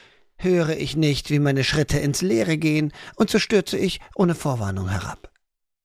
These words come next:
Ich falle mehrere Längen tief. Dann knalle ich mit dem Rücken auf etwas Elastisches und rutsche weiter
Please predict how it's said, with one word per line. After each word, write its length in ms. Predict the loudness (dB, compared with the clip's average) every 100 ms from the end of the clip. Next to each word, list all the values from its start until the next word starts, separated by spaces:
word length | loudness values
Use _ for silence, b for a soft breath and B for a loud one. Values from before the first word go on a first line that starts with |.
| _ _ _ _ _ _ _ _
Ich 140 | 0
falle 400 | 4 2 2 -2 -4
mehrere 580 | 0 2 2 0 0 2
Längen 400 | 2 0 0 0
tief. 380 | 0 0 -2 -6 B B B 0
Dann 420 | 0 2 -2 -4
knalle 540 | -2 0 2 2 2
ich 200 | 0 0
mit 140 | 0 2
dem 140 | 2
Rücken 320 | 2 0 0
auf 100 | 0
etwas 320 | -2 -2 -4
Elastisches 720 | -2 0 2 0 0 -2 0 0
und 140 | 0
rutsche 640 | 2 2 2 2 0 2
weiter 420 | 2 2 2 0